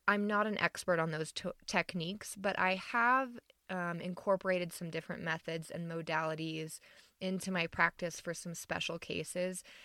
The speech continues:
and have found some helpful things from other people.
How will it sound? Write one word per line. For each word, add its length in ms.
and 200
have 160
found 300
some 160
helpful 380
things 340
from 140
other 220
people. 520